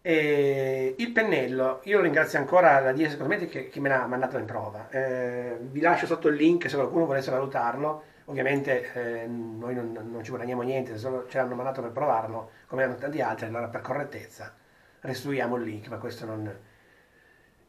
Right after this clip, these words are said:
Il giudizio obiettivo, allora, eh, io sinceramente, eh,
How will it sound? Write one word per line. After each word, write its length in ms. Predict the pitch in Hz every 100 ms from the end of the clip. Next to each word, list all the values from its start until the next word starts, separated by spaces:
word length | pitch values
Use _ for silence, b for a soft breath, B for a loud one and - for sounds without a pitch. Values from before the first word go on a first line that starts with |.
| _
Il 140 | 190
giudizio 300 | 170 185 220
obiettivo, 440 | 170 143 151 127 147
allora, 380 | 170 135 139 156
eh, 600 | 147 151 147 147 143 - - -
io 320 | 226 254 247
sinceramente, 920 | 175 160 165 156 170 185 190 185 180
eh, 520 | 143 131 127 127